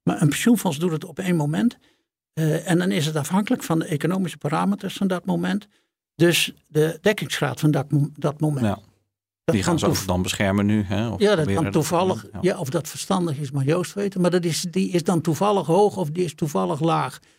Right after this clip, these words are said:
Speaker 1: En het
Speaker 2: Mhm.
Speaker 1: komt op één april of op één september beter uit dan op eenendertig december.
Speaker 2: Ja, ja, soms, eh, als je het nu doet, eh, dan kan je heel veel geld uitdelen. En als je het, eh, een jaar later
Speaker 1: Over
Speaker 2: doet,
Speaker 1: een jaar,
Speaker 2: dan, eh,
Speaker 1: ja.
Speaker 2: dan, dan, dan, dan valt
Speaker 1: En
Speaker 2: het
Speaker 1: de, en
Speaker 2: uit
Speaker 1: het
Speaker 2: te delen,
Speaker 1: tweede
Speaker 2: dan moet je de premie verhogen.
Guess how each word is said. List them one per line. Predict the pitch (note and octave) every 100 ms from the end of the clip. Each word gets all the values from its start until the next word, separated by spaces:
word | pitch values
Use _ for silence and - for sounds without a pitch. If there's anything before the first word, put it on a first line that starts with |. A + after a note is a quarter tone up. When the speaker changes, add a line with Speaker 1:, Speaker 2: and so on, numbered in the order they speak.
| _ _
Speaker 1:
En | -
het | D#3
Speaker 2:
Mhm. | F#3+
Speaker 1:
komt | F3+ E3
op | D#3
één | F3 G3
april | E3+ - E3 E3 F3+
of | F#3 C#3
op | D#3+
één | F3+ F3
september | F#3 F#3 F3+ D#3+ C#3+
beter | C#3+ F3+ D#3 D#3
uit | D3+ D#3
dan | D3 D3+
op | D3+ D3
eenendertig | - D#3+ D#3 C#3+ D3+ B2
december. | G#2 - - B2
Speaker 2:
Ja, | A#2 - _
ja, | - A2 G2
soms, | - G#2 -
eh, | G#2
als | G2+
je | -
het | G#2+
nu | G#2+ A#2
doet, | G#2+ G2+ -
eh, | G2
dan | G2
kan | G2+
je | G2
heel | G#2+
veel | G2+ G#2 G2
geld | G#2+ G2+
uitdelen. | G#2 G#2+ A2 A2 A#2 C3 - - _ _ _
En | - G2+
als | F#2 -
je |
het, | F#2+
eh, | G2 F#2
een | F#2+
jaar | F#2+ F2+
later | F#2+ G2+ E3
Speaker 1:
Over | D3+
Speaker 2:
doet, | D3+
Speaker 1:
een |
jaar, | D3+ C#3+
Speaker 2:
dan, | F#2 F#2+ G2
eh, | G2
Speaker 1:
ja. | F#2+
Speaker 2:
dan, | F#2 G2+ G2
dan, | F#2+ G2 G#2 G#2
dan, | G#2 G2 F#2+
dan | F2+ F2+
valt | G2+
Speaker 1:
En | F3
Speaker 2:
het | D#3
Speaker 1:
de, | -
en |
Speaker 2:
uit | F3
Speaker 1:
het | E3+
Speaker 2:
te | G2+
delen, |
Speaker 1:
tweede | D#3
Speaker 2:
dan | G#2
moet | G#2+
je | -
de |
premie | G#2 G#2 G#2
verhogen. | G2 G2+ F#2+ F#2+